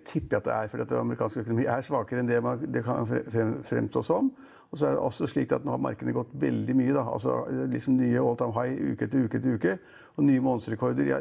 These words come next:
i, i amerikansk økonomi. Og det er kanskje basert litt på den lave renten man har, så da må man forutsette at den lave renten fortsetter.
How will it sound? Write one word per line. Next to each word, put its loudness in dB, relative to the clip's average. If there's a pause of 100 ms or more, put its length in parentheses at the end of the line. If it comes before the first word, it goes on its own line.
(100)
i, 2 (240)
i 4
amerikansk 0
økonomi. 2 (720)
Og 0
det 6
er -2
kanskje -4
basert -4
litt -4
på 0
den 2 (100)
lave 2
renten -4
man 2
har, -2
så -8
da -2
må -8
man -2
forutsette 0
at 0
den 2
lave 0
renten -4
fortsetter. -2